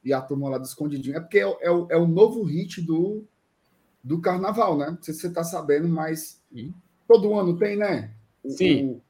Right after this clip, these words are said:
Speaker 1: qual é a música do carnaval? E aí, a música desse ano é Deixa Eu Botar Meu Boneco.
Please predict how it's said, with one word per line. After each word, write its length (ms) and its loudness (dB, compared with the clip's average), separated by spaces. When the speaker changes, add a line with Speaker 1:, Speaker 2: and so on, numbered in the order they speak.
Speaker 1:
qual 160 0
é 60 10
a 100 2
música 280 -4
do 140 -4
carnaval? 920 0
E 160 0
aí, 360 2
a 120 -6
música 380 -4
desse 440 -4
ano 240 0
é 200 -2
Deixa 380 4
Eu 60 0
Botar 340 -2
Meu 120 -4
Boneco. 460 -8